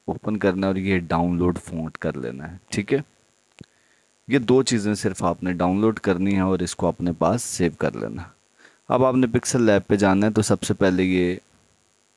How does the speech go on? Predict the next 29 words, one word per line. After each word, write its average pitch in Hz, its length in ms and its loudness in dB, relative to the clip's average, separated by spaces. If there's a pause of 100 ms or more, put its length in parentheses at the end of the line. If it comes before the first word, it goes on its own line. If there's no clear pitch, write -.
पिक्सेल 107 300 -2
लैब 90 340 4
को 92 240 0 (320)
खोलते 101 420 2
ही 85 220 -2 (3000)
आपने 110 340 4
ऊपर 95 360 2
ये 95 180 4
थ्री 98 320 2
डॉट्स 92 340 4
पे 110 120 0
जाना 98 320 2
है 101 80 4
और 98 160 4
सबसे - 380 -4
पहले 87 220 2
इमेज 87 220 0
साइज़ 104 380 2
को 113 140 4
ओपन 101 240 -2
करना 92 320 0
है 98 60 2
और 101 100 2
इमेज 107 200 2
साइज़ 98 360 0
पे 104 100 2
जाके 87 680 0
YouTube 95 680 2
थंबनेल 90 580 0